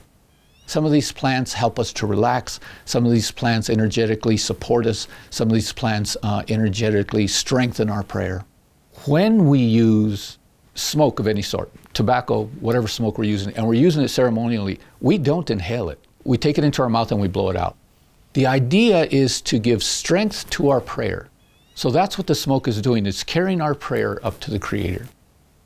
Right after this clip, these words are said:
So we can use plants to nourish our bodies in different ways, and including to heal our bodies.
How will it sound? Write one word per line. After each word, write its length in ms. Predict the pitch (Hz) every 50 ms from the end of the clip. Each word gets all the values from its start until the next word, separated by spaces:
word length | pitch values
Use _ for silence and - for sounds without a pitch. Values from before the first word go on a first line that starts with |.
| _ _ _ _ _ _ _ _ _ _ _ _
So 240 | - - 156 131 135
we 320 | 135 131 131 131 156 165
can 160 | 160 - 139
use 240 | 143 160 175 170 -
plants 400 | - - - 147 147 147 135 - -
to 100 | - -
nourish 300 | 117 143 175 196 - -
our 120 | 104 98
bodies 420 | 92 98 92 92 110 120 - -
in 160 | - - 101 101
different 260 | 104 104 - 110 -
ways, 300 | 110 104 104 113 104 110
and 160 | 110 101 101
including 540 | 101 92 - - 110 104 101 98 104 95 92
to 100 | - 107
heal 260 | - - 139 135 117
our 120 | 98 95
bodies. 320 | 85 98 95 98 101 -